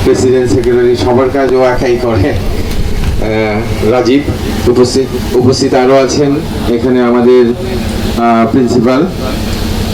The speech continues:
সাহেব, আমাদের কামরুল ইসলাম সাহেব সহ আমাদের বিভিন্ন জেলা থেকে আগত, বিশেষ করে specially আমাদের ফেনী ক্লাব, কুমিল্লা ক্লাব, চিটাগাং ক্লাব,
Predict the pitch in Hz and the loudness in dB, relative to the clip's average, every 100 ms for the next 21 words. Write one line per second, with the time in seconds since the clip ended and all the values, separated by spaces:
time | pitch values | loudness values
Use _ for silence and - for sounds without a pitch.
0 | - 120 127 135 139 143 - - 107 117 | -2 -2 0 2 2 0 -4 -4 -2 0
1 | 120 113 131 127 123 117 127 117 123 123 | 0 0 0 2 0 0 -2 0 0 0
2 | 117 104 - 120 117 123 160 117 123 123 | -2 -6 0 2 2 2 0 -4 -6 -6
3 | - 98 104 104 110 123 123 123 117 127 | -6 -4 -4 -2 0 2 4 4 2 2
4 | 147 143 147 120 123 131 - 123 127 131 | 2 2 2 2 0 0 0 0 0 0
5 | 123 120 123 120 120 120 120 - - - | 2 2 2 2 0 0 -4 -6 -4 -4
6 | 95 - - - - - - - - - | -4 -4 -4 -4 -4 -2 -2 -2 -2 -2
7 | - - - - - 95 117 - - 139 | -2 -4 -4 -4 -2 -2 0 -2 -2 0
8 | 131 139 131 120 131 127 127 131 - 131 | 0 0 0 0 2 4 2 0 -2 -4
9 | 127 113 123 123 123 117 - 131 127 117 | -4 -2 2 4 4 2 0 0 0 2
10 | 123 120 113 - 120 113 - - 123 127 | 4 4 2 -2 -4 -4 -4 -2 2 4
11 | 123 120 123 120 120 117 117 120 117 - | 4 2 2 2 4 2 -2 -4 -4 -4
12 | - 131 127 123 120 120 120 | 0 2 4 2 2 2 2